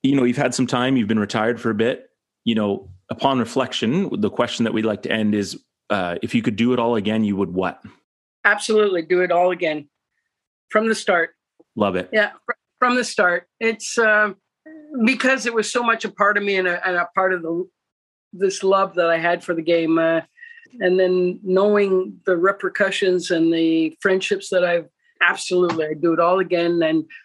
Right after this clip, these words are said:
Speaker 2: I'd probably have to change a few things, you know, uh, as we went along, but no, uh, uh, I would do it again.
Speaker 1: Love it.
Speaker 2: I find a way to find those motivating people. And there are many out there. It's just that, again, we don't know much about 'em.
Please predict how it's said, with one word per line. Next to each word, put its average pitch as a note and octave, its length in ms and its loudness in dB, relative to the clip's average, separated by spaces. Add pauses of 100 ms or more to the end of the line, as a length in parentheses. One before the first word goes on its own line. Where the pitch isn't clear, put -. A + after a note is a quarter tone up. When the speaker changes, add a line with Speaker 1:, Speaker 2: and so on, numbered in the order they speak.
(120)
Speaker 2:
I'd B3+ 200 0
probably C4 320 2
have A3 220 0
to F3+ 80 -16
change G#3+ 360 -2
a C4 60 0
few G#3+ 240 -2
things, G#3+ 440 -2
you F#3 100 2
know, F#3+ 300 -2 (340)
uh, F#3 180 2
as F#3+ 180 0
we G3+ 60 0
went F#3+ 180 2
along, F3+ 320 2
but D#3+ 200 0
no, E3+ 220 2
uh, E3+ 540 0 (340)
uh, E3+ 280 -2
I F3+ 140 2
would F3+ 180 2
do F3 140 2
it E3 60 0
again. D#3 360 0 (160)
Speaker 1:
Love G2+ 200 0
it. G#2 200 -4 (180)
Speaker 2:
I F3+ 140 2
find F3+ 280 0
a E3+ 60 0
way F3 240 2
to D#3+ 260 0 (220)
find F3 360 2 (120)
those E3+ 400 0
motivating E3 580 2
people. E3+ 440 -2
And G3 200 0
there G3+ 200 0
are G#3 240 2
many F3+ 460 -2
out E3+ 220 -4
there. C#3+ 220 -6 (340)
It's E3+ 160 -2
just F3 240 -2
that, D#3+ 260 0
again, D#3+ 380 2
we E3 80 4
don't D#3+ 180 0
know D3+ 340 -2
much E3 400 0
about D3 220 0
'em. C#3+ 160 -2